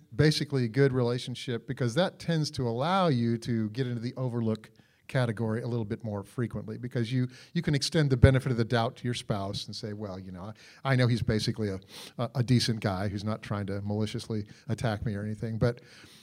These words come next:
but if the relational climate in your marriage is, is more stressed, it's more strained, then you might need to just address more of those things, because otherwise, again, it gets in there and it adds to the, the stuff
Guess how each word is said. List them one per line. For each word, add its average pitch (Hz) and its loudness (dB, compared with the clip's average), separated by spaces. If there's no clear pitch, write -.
but 240 10
if 247 2
the 240 4
relational 208 8
climate 185 4
in 147 6
your 139 6
marriage 143 8
is, 135 2
is 127 2
more 123 2
stressed, - 0
it's 117 -4
more 113 -2
strained, 156 2
then 151 2
you 160 2
might 160 2
need 160 -2
to 151 4
just 156 -2
address 131 6
more 131 6
of 120 2
those 135 2
things, 123 -2
because 120 -2
otherwise, 139 2
again, 120 2
it 123 -2
gets 123 0
in 139 4
there 143 2
and 117 -2
it 107 -2
adds 117 -2
to 120 -2
the, 107 -4
the 123 -2
stuff - -2